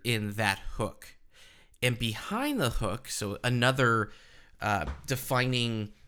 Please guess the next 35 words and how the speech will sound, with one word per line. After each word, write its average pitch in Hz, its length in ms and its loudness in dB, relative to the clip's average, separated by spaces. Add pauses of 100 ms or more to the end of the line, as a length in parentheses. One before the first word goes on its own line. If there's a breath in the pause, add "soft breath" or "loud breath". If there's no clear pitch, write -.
(440 soft breath)
feature 127 500 -2
of 110 160 -2
this 113 240 -4
soundtrack 101 540 -2
is, 104 120 0
so - 80 -2
you've 107 220 -4
got 151 320 4
the, 113 340 2
the 104 500 0 (720 soft breath)
pitch - 180 10
shifting - 600 0 (100)
going 101 260 -4
on, 87 140 -10
right? 104 200 0
And 82 100 0
that's 131 220 0
typically 202 540 -2
in 127 100 0
the 113 60 -2
front, - 440 -6
the 110 80 -6
foreground. 95 800 -4 (480 loud breath)
In 143 140 4
the 131 80 2
back, 160 680 0 (640 soft breath)
and 110 280 -2
just 107 240 -4
like 107 140 -6
this 202 180 0
song, 104 440 -2 (1400 soft breath)
you've 131 180 -6
got 156 280 0
this 131 200 0
rhythmic 147 680 0